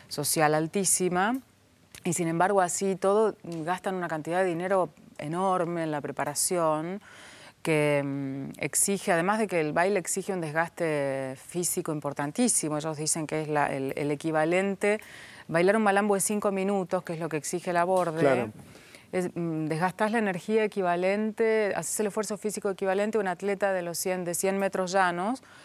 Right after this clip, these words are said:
Speaker 1: pero lo que pasa es que el atleta gasta nueve segundos en los cien metros llanos. Estos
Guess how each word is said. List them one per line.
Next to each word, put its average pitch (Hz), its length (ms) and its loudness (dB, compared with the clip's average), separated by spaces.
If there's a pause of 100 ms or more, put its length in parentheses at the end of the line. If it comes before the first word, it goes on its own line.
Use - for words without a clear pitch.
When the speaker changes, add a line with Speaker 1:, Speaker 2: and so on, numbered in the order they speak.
(240)
Speaker 1:
pero 175 160 4
lo 175 80 6
que 175 60 4
pasa 208 140 2
es - 20 -12
que - 80 -4
el 185 80 4
atleta 196 460 2
gasta 175 360 0
nueve 165 280 -4
segundos 180 520 0
en 156 80 -6
los 151 140 -6
cien 156 180 -6
metros 156 260 -6
llanos. 151 180 -2
Estos 165 220 -6